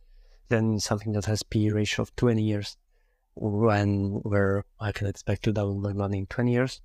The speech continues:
Of course, that doesn't account for growth, but both China and India, if you look long term, they have great way to grow,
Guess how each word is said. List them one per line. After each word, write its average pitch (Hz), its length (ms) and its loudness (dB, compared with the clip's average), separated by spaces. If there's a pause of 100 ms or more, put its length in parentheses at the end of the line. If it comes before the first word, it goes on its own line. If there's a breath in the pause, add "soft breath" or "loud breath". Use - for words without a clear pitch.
(480)
Of - 160 -6
course, 127 280 4
that - 200 -2
doesn't 117 340 0
account 110 300 0
for 110 200 -2
growth, 110 420 -2 (320)
but 107 180 -2
both 110 380 -2
China 107 540 -2 (680)
and 98 420 0 (460)
India, 107 380 4
if - 280 -2
you 101 140 0
look 104 300 -2 (340)
long 107 320 2
term, 104 300 0 (640)
they 104 200 0
have 98 300 0 (720)
great 104 420 2 (640)
way 101 580 0 (260)
to - 80 -2
grow, 104 480 2